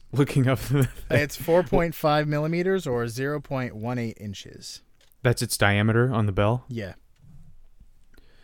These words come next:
Speaker 1: Zero point eight inches.
Speaker 2: Here's a hint.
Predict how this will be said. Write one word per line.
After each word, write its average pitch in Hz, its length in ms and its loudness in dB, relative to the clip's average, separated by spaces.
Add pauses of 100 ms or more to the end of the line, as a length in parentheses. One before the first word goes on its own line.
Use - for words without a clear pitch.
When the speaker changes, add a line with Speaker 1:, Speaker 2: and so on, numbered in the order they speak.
(480)
Speaker 1:
Zero 127 180 4
point 139 260 0
eight 120 180 -2
inches. - 840 -10 (560)
Speaker 2:
Here's 208 240 0
a 147 80 0
hint. 110 420 -8